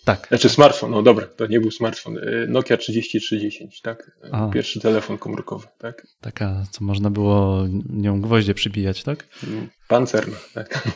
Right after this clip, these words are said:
Speaker 1: Ach,
Speaker 2: I miała,
Speaker 1: wspania-, kiedyś to
Speaker 2: i
Speaker 1: było.
Speaker 2: miała węża, węża gierkę miała, tak.
Speaker 1: <laughs> Wspa-, wspaniała, wspaniała rzecz.
Speaker 2: Mhm.
Speaker 1: Powiedzmy coś o aplikacji Obywatel
Speaker 2: Mhm.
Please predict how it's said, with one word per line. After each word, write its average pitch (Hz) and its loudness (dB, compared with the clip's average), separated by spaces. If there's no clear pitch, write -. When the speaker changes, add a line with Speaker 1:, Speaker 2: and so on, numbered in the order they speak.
Speaker 1:
Ach, 98 0
Speaker 2:
I 117 8
miała, 113 8
Speaker 1:
wspania-, 120 2
kiedyś 131 4
to 120 6
Speaker 2:
i - 6
Speaker 1:
było. 117 8
Speaker 2:
miała 123 10
węża, 113 8
węża 113 6
gierkę 104 0
miała, 110 -6
tak. 123 -4
Speaker 1:
<laughs> - 0
Wspa-, 107 0
wspaniała, 101 2
wspaniała 98 -2
rzecz. - -4
Speaker 2:
Mhm. 107 -8
Speaker 1:
Powiedzmy 151 2
coś 120 -2
o 110 0
aplikacji 104 -4
Obywatel 104 0
Speaker 2:
Mhm. 147 0